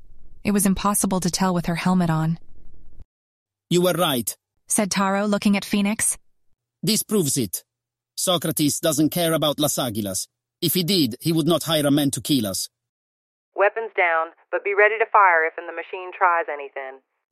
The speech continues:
Speaker 1: ordered Phoenix. Her bodyguards complied.
Speaker 3: "This is interesting. There ain't no rush now."
Speaker 1: I had Body raise a hand to point at Phoenix. She was the threat.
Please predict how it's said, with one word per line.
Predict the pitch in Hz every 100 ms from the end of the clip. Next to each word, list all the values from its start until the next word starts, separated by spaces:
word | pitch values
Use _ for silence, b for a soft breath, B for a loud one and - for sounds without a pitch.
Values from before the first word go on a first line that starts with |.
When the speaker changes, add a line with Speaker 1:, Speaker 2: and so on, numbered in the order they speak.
| _
Speaker 1:
ordered | 196 185 170
Phoenix. | 185 175 175 - - - _ _ -
Her | 208
bodyguards | 214 214 190 175 -
complied. | 185 170 190 170 151 175 - - _ _ _
Speaker 3:
"This | - -
is | 190
interesting. | 208 - 151 - 139 147 _ _
There | 170 190
ain't | 208
no | 240 240
rush | 269 269 -
now." | 139 - - _ _ _ _ _ -
Speaker 1:
I | 214
had | 214 180
Body | 214 226 190 175
raise | 190 196
a |
hand | 175 196 190
to | 180
point | - 196 185
at | -
Phoenix. | - 202 165 - - - - - -
She | - -
was | 220 185
the | 180
threat. | 170 185 170 - -